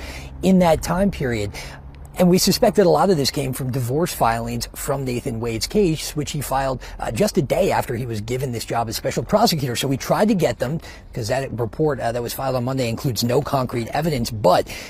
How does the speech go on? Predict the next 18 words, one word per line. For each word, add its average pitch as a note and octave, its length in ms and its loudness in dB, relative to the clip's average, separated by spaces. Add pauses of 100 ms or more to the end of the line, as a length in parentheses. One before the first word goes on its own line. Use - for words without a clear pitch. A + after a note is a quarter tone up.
(160)
this G3+ 280 4
was B3 120 6
all F#3 160 6
we F3 120 2
could A#2+ 200 -6
find. C3+ 440 -4
When A2+ 100 -8
we A#2+ 80 -4
went D3+ 160 -2
to F#3 80 0
the C#3+ 80 -2
clerk's E3 320 -6
office B2+ 300 -4
in A#2 100 -8
Cobb B2+ 240 -2
County C3+ 240 -6
Superior C#3+ 520 -6
today, A#2+ 320 -2